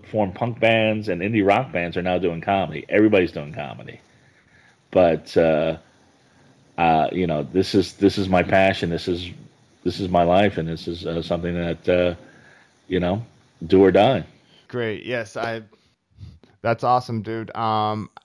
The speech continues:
Speaker 2: before we go, I have, well, no, let me try that again. Before we go, uh, we wanna let people know where they can get a hold of you. Where can they contact Dark Mark at?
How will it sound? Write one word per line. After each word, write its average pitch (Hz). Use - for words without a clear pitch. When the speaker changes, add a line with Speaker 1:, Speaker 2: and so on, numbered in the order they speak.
Speaker 2:
before 175
we 185
go, 139
I 123
have, 127
well, 120
no, 98
let 101
me 98
try 92
that 90
again. 92
Before 151
we 160
go, 127
uh, 107
we 110
wanna 135
let 120
people 120
know 110
where 110
they 104
can 104
get 98
a 92
hold 101
of 107
you. 110
Where 113
can 120
they 110
contact 107
Dark 95
Mark 90
at? 65